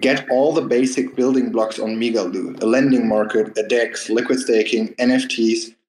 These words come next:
and so on, couple of games. So then we have a really solid foundation, and, and then we can reevaluate, reevaluate the situation and see, all right, is there anything critical we need to do on Migaloo so that the,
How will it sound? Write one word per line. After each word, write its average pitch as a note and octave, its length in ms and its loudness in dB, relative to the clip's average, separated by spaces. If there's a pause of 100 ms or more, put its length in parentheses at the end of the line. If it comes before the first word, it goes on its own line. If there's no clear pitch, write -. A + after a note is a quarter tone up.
and B2 200 2
so A#2+ 180 2
on, A2 100 2
couple C3 260 0
of C3+ 120 -2
games. A2+ 560 0 (580)
So - 120 -2
then C3 200 2
we B2+ 80 2
have B2 120 0
a B2 40 2
really C3 580 2
solid C3 440 0
foundation, B2+ 1120 0 (580)
and, B2+ 260 0
and A#2+ 180 0
then C#3+ 200 2
we C#3+ 120 4
can B2 380 0
reevaluate, A#2+ 1040 2 (120)
reevaluate A#2 1040 2
the - 80 -8
situation A2+ 580 0
and G#2 60 -6
see, A2+ 160 -4
all A2 60 2
right, A2 260 -2 (240)
is A#2+ 120 0
there A#2 140 2
anything B2 340 2
critical C#3+ 560 0
we A2+ 120 2
need B2 300 4
to - 100 -4
do A#2 200 2
on A2+ 160 2
Migaloo C3 480 4
so - 160 -2
that A2+ 180 0
the, - 880 -8